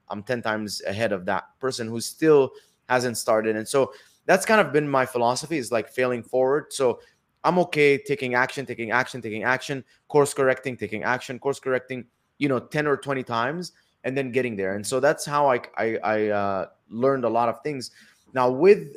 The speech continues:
uh, when you, when you bring the clients on, you have a lot less of, of the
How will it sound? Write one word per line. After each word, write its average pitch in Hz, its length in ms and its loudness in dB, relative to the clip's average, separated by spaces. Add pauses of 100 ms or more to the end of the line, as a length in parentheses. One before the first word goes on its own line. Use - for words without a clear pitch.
(120)
uh, 110 340 -4
when 131 220 -2
you, 131 240 -2
when 120 180 -2
you 123 80 -2
bring 190 200 2
the 170 80 0
clients 147 420 -2
on, 110 120 -2
you 113 80 -4
have 139 160 0
a 131 60 2
lot 123 280 2
less 123 240 -2
of, 101 200 -4 (140)
of 95 220 -6
the 101 380 -2